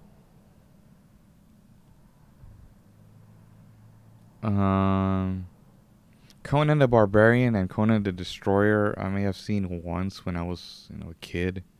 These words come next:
Didn't really care for them much, but the Terminator was really what did it for me. Red Sonja was, it was okay.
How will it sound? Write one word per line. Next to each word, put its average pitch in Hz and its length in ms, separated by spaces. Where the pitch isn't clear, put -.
Didn't 98 280
really 98 280
care 98 240
for 101 200
them 98 220
much, 101 280
but 92 140
the 92 80
Terminator 104 600
was 92 280
really 95 240
what 90 200
did 95 160
it 98 80
for 95 320
me. 85 220
Red 117 200
Sonja 127 460
was, 110 400
it 117 120
was 113 140
okay. 104 540